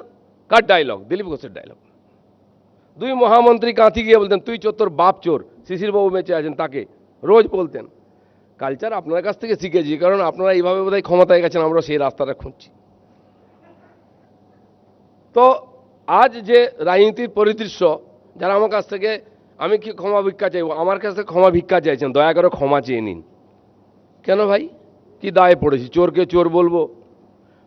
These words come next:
যারা নিজের মা বাপ নিয়ে রাজনীতি করতে যায়, তার বাপ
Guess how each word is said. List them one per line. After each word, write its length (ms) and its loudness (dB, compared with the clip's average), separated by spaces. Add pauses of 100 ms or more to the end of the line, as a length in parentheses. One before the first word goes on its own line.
(400)
যারা 220 6
নিজের 280 2
মা 140 2
বাপ 220 2
নিয়ে 160 0
রাজনীতি 360 0
করতে 220 -4
যায়, 160 2
তার 220 -2
বাপ 420 -2